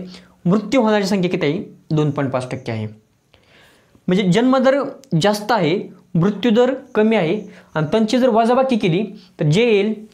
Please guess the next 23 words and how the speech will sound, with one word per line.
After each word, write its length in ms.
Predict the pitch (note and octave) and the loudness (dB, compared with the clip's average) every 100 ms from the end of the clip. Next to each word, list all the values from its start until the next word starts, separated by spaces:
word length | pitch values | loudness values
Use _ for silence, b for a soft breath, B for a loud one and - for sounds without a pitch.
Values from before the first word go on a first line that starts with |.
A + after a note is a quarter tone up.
| - | -2
तो 80 | F#3+ | 0
काय 160 | A3 G#3+ | 2 0
असणार 260 | G#3+ F3+ | 0 -2
आहे? 300 | F#3+ - F3 | -2 -4 -2
जन्मदरच 460 | E3+ F3+ F3 E3 E3 | 2 2 2 2 0
असणार 280 | D#3+ D#3 C#3+ | -2 -4 -4
आहे 80 | |
ना, 60 | E3 - | -4 -2
वाढणाऱ्यांची 580 | D#3 D3+ D#3 D3+ D3 D3 | 0 0 0 0 -2 -2
संख्या. 320 | C#3+ B2 C#3+ - _ _ _ b b b b b | -4 -6 -10 -14 _ _ _ b b b b b
म्हणजे 480 | b F#3 A#3+ A#3+ - - | b 0 0 -2 -6 -2
जन्मसंख्या 680 | D#3 F#3 B3 C4 C#4+ C4 C4 | 0 2 4 4 4 2 2
किती 180 | B3+ B3 | 2 2
आहे 140 | G3+ | 4
या 100 | G3 | 4
ठिकाणी? 280 | F#3+ E3+ F3+ G3 - - - _ _ _ _ _ _ | 4 2 0 -2 -8 -20 -20 _ _ _ _ _ _
पहा 140 | C3 A2+ | -6 -6
कशा, 280 | A#2 G3 A3+ - - B B B B B - | -2 0 0 -2 -8 B B B B B -6
याच्यामध्ये 520 | F3+ A#3+ B3 C4+ B3+ - - _ G3+ | -2 2 2 0 -2 -8 -18 _ -2
overall 400 | G3 A3 A#3+ A#3+ | 0 2 2 0
same 240 | - A#3 | -2 0
method 240 | A3+ G#3+ G3+ | 0 2 0
वापरायची, 440 | F#3+ F3 D3 | 0 -2 -2